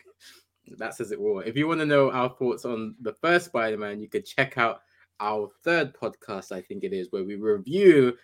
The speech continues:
Marvel Spider-Man. That's just us gushing over the game for an hour and a half. And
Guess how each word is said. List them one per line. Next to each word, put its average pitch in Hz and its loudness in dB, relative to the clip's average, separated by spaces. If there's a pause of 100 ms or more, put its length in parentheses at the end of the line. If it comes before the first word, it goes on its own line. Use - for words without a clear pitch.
(100)
Marvel 120 -2
Spider-Man. 98 -6 (720)
That's 139 -4
just 143 -6
us 123 -6
gushing 113 -6
over 101 -6
the 98 -6
game 98 -6
for 98 -8
an 95 -8
hour 95 -6
and 92 -8
a 92 -10
half. 107 0
And 104 -6